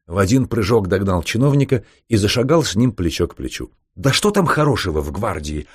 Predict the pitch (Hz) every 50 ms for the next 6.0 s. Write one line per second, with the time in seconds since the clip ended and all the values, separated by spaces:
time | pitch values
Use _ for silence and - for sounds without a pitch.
0 | - _ _ 101 98 - 143 156 151 - 123 - - 101 - - - 104 95 -
1 | 101 98 85 - 90 - - 90 80 78 80 80 73 69 67 57 - - _ _
2 | - - 165 180 196 190 180 160 127 139 - 120 101 - 92 90 80 73 - -
3 | - - _ - - - - 208 165 80 78 - - _ _ _ _ _ 104 101
4 | 87 85 101 95 87 82 76 127 170 175 151 - - 110 82 - - 85 80 123
5 | 127 101 85 78 87 104 120 120 120 127 131 160 170 156 - - - 78 69 -